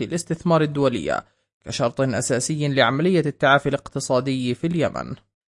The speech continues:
أي تعاف اقتصادي نرجوه؟ وصندوق النقد الدولي يعترف نصا في تقريره هذا بأن التحسن في معيشة المواطن العادي لا يزال بعيد المنال.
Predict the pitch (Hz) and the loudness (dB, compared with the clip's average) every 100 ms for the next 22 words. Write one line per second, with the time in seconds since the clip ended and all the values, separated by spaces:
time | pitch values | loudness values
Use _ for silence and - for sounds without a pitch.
0 | _ - 185 185 185 214 202 139 123 - | _ 4 6 8 8 8 6 2 0 -4
1 | 131 131 139 151 139 131 131 165 170 143 | 0 2 2 2 4 4 4 6 6 6
2 | 127 - 120 - 127 131 139 127 131 131 | 2 0 -2 -2 -2 -2 -2 -2 0 2
3 | 147 139 135 127 143 139 131 127 - 139 | 2 4 4 4 2 0 0 0 0 0
4 | 139 139 - - 151 151 139 131 139 139 | 0 -2 -2 0 2 2 2 2 2 6
5 | 170 160 143 120 - 135 147 - 147 175 | 6 8 6 4 0 -2 -4 -2 -2 0
6 | 165 - 147 143 147 131 147 160 143 139 | -2 0 0 0 0 2 0 0 -2 0
7 | 135 147 156 156 147 131 139 170 170 90 | 2 4 6 4 4 4 4 0 -2 -2
8 | 87 50 107 127 127 123 117 117 127 117 | -2 -2 -2 0 0 2 4 4 2 0
9 | 117 92 65 62 | 0 -2 -4 -6